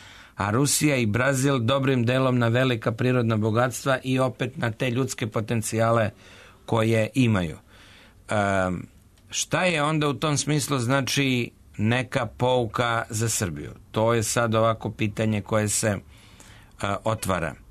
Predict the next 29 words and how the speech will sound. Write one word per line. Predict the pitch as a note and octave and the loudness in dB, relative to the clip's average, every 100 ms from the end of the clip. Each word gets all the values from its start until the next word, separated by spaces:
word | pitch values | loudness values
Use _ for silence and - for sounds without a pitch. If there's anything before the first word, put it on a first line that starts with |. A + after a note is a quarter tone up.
| - - - - - - - | -20 -20 -20 -20 -20 -14 -4
Pa | A#2+ | -4
u | B2 | -2
svakom | A2 C#3+ F3+ - | -2 0 -2 -2
slučaju, | B2 D3+ D3 D3+ | -2 -4 -2 -2
znači, | C3 C#3 - C3 | 0 -2 0 -2
potpun | - B2+ A2+ C3+ C3 | -2 -4 -2 -2 0
je, | B2 | 2
e, | A#2+ - - - - A2+ G#2+ | 0 -6 -18 -20 -10 -4 -2
neophodan | A2+ C#3 A2+ C3 B2 A2+ | 0 0 0 0 0 0
je | |
potpun | G2+ - C3 C3+ - A#2+ G#2 | -4 -2 0 0 -2 -4 -2
preokret | A2+ B2 A#2 G#2 A2 G2+ - - | 0 0 0 -2 -4 -4 -10 -8
u | A#2+ A#2 - | -4 -4 -2
našem | A2+ A#2 A2+ A#2 G#2 F#2+ - - - - - | 0 0 0 -2 -2 -4 -12 -20 -20 -20 -18
shvatanju | - - C#3 C#3 C3+ A#2+ | -8 -2 0 0 0 2
ekonomskog | A2+ G#2+ A#2 A2 - G2+ | 0 0 -2 -2 -2 -4
razvoja. | G2+ G2 F2 F2 E2+ | -2 -2 -2 -4 -8
Taj | - D3+ C3 | -4 -4 -4
preokret | B2+ C#3+ D3 C3+ A#2 | 0 0 0 -2 -4
pre | A2+ C#3+ | -2 -2
svega | A2+ C#3+ C#3 C3 | 0 -2 0 0
mora | B2 B2+ | 0 0
da | B2+ A2+ | 0 -2
se | - | -4
zasniva | A2 A#2+ - C3+ B2 | -2 -2 -2 -2 -2
na | G#2+ | 0
uverenju | G#2 G2+ G#2 A2+ B2+ C3 A#2 - - - - - - | -2 -2 0 0 2 2 0 -4 -20 -20 -20 -20 -12
da | F#2+ A#2+ | -4 -2
moramo | A2 A#2 B2+ B2+ B2 A2+ G#2+ | 2 2 2 0 2 0 -2